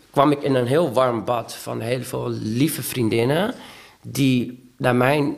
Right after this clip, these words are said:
idee, no judgment hadden. Ze dachten misschien allemaal wel van, "Er is wat met Sunny," maar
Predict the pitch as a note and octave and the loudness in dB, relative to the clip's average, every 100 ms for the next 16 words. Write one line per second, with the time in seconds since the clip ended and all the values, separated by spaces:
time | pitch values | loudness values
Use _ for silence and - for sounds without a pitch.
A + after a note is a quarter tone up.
0 | - A2+ B2 A#2 A2+ A2+ A#2 - C3+ C#3+ | -6 -2 0 2 2 0 -2 -4 0 2
1 | D3+ A#2 C3 C3 B2 A2 A2+ G2+ F#2+ G#2 | 2 2 0 0 -6 -6 -6 -6 -6 -8
2 | - - - _ _ _ - C3 D3 E3 | -12 -20 -20 _ _ _ -4 0 2 2
3 | D3 D3+ D#3 D#3 D3+ C#3+ C3 C3 C3+ C#3 | 0 0 2 2 4 2 0 -6 -2 -2
4 | C3 B2 A#2+ - - B2 C3 - D3 D3+ | 0 -4 -4 -4 -4 -4 -6 -2 0 2
5 | D#3 D3 B2 A#2+ A#2+ | 2 2 2 0 -4